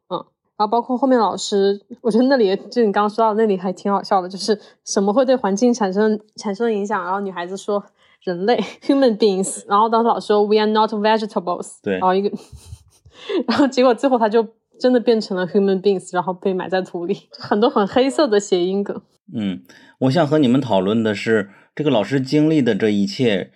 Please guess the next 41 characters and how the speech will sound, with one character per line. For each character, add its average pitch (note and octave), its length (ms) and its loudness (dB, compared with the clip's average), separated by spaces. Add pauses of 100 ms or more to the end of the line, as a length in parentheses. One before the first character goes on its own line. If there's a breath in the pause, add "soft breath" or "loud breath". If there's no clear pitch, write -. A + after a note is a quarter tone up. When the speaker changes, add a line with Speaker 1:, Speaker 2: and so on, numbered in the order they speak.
(180 soft breath)
Speaker 2:
是 - 180 -4
他 C3+ 360 -2 (180)
必 E3 100 0
然 G#2+ 400 0
要 B2+ 180 2
经 G#2 300 -2
历 G#2 160 0
的 F#2 160 2
一 F2 140 -2
切 F#2+ 240 -2
吗？ F2+ 180 -4
是 B2+ 160 -4
设 D3 180 0
计 C3 120 -2
好 F#2+ 240 -2
的 F#2 100 -6
吗？ G2 240 -2
还 G2 100 -2
是 G2+ 220 -2 (340)
不 F#2+ 200 -6
是 A2+ 100 -4
设 A2 140 0
计 F2 120 -6
好 - 200 -8
的？ - 240 -12
比 - 80 0
如 C#3+ 80 2
说 F3+ 80 2
他 F3 120 4
发 E3 240 0
现 D#3+ 160 0
了 A#2 200 2
照 G2+ 180 2
片， F#2 400 -6 (240)
那 A2 160 -4
个 G2+ 100 2
拍 G2 200 -2
peanuts G#2 480 -4
的 F#2+ 100 0
照 G2 160 0
片， F#2+ 300 -6